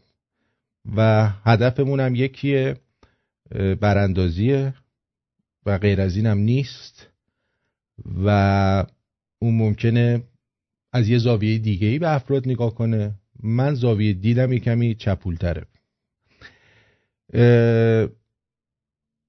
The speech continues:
دوست عزیزمون، اه، ساو گفته که خانم آصفه دو بار روی خط چند بار این عمل را تکرار کردی.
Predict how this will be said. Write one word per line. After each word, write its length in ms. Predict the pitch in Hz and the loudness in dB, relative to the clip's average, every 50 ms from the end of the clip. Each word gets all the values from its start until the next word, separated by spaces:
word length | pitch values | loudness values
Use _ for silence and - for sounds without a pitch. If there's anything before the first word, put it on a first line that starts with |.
| _ _ _ _ _ _ _ _ _ _ _ _ _ _ _ - 127 | _ _ _ _ _ _ _ _ _ _ _ _ _ _ _ -8 -4
دوست 280 | 131 175 180 - - 180 | -2 -2 -2 -2 -2 -2
عزیزمون، 920 | - 165 151 135 143 165 170 185 175 180 180 180 180 180 180 180 175 - - _ _ | 0 0 0 0 0 0 0 0 2 2 2 2 2 2 0 0 -2 -4 -8 _ _
اه، 280 | - 127 123 131 131 123 | -8 -6 -4 -2 -2 -2
ساو 680 | 123 - - - 147 151 156 165 165 143 135 131 135 120 95 - - _ _ _ | -2 -4 -4 0 2 4 4 4 2 0 0 0 2 2 0 -2 -8 _ _ _
گفته 340 | - 139 120 - - 151 156 | -2 -2 -2 -2 -2 -4 -4
که 280 | 156 - 165 165 160 160 | -2 -2 0 0 0 0
خانم 280 | - 147 135 135 143 160 | 0 0 0 0 0 -2
آصفه 880 | 160 - 131 123 113 - 127 120 - - - 139 143 143 147 156 160 - _ _ _ - _ _ _ _ _ _ _ | -2 0 0 -2 0 0 -2 -2 -2 0 0 2 2 2 2 0 -2 -6 _ _ _ -20 _ _ _ _ _ _ _
دو 160 | - 156 160 | 2 2 4
بار 220 | 143 147 151 147 127 | 4 4 2 2 2
روی 240 | 117 131 139 135 | 2 2 2 2
خط 440 | 120 - - - 127 123 131 139 131 - | 0 0 0 0 2 2 2 0 -2 -6
چند 340 | - - 143 147 151 156 151 | -4 -2 0 0 2 2 2
بار 100 | 151 131 | 2 2
این 160 | 120 117 - | 2 0 0
عمل 300 | - 113 110 104 107 107 | 0 0 2 2 2 0
را 160 | 107 117 113 | 0 0 -2
تکرار 400 | - - 113 98 - 113 107 95 | 0 0 -2 0 0 0 0 0
کردی. 480 | 82 - 87 90 87 82 90 90 90 | 0 0 -2 -2 -2 -4 -6 -10 -10